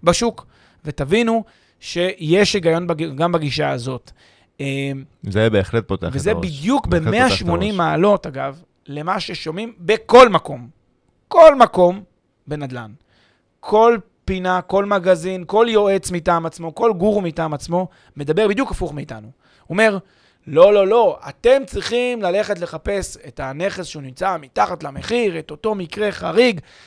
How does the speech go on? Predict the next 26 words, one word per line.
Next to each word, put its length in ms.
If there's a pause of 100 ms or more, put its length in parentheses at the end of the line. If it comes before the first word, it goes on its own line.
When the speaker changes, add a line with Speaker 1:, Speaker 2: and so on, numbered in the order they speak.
Speaker 1:
תלכו, 420
תשקיעו, 500
תלמדו." 500 (280)
למה 320
זה? 220
למה, 280
למה 240
הוא 160
אומר 280
את 80
זה 140
ואנחנו 300
אומרים 80
את 100
מה 80
שאנחנו, 340
למה 160
אנחנו 180
אומרים 160
את 80
מה 80
שאנחנו 180
חושבים 160
שהוא 160
האמת? 220
האמת. 420